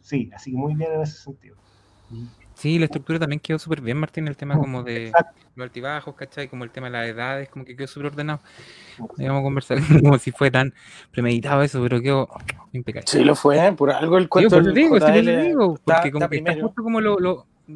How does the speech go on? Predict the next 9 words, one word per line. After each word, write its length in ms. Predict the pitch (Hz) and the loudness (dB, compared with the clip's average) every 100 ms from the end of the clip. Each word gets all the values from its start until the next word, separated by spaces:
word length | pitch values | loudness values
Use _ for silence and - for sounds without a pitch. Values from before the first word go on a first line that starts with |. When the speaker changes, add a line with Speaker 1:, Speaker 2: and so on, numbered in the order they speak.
| 147 | -14
Speaker 2:
Nunca 360 | 175 202 220 208 | -8 -6 -4 -4
decae, 460 | 175 160 156 123 110 | -6 -6 -6 -6 -10
¿cachai? 360 | 131 - 156 160 | -16 -14 -12 -12
Y 20 | |
eso 320 | 165 180 175 - _ _ _ | -10 -10 -10 -14 _ _ _
eh, 240 | 156 147 147 | -14 -12 -10
es 60 | 147 | -8
un 160 | 147 | -8
logro. 220 | 139 120 | -8 -10